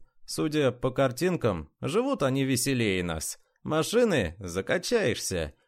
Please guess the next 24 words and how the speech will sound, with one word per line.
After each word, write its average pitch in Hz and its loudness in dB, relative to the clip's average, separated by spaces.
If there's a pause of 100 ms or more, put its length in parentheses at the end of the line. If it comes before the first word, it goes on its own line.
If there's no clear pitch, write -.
Виллы, 143 2
рестораны, 117 0
пляжи 147 0
океанские. 120 0 (300)
Хотя 233 4
военные 160 2
сюжеты 143 2
тоже 123 2
есть, 85 -4
но 180 0
немного. 90 0 (160)
Короче, 151 -2
ехать 165 4
будем, 135 0
своими 139 0
глазами 113 2
увидим». 85 -2 (240)
И 123 0
как 185 -6
же 160 -2
оно 170 0
так 165 -4
получиться 175 -2
могло? 90 -2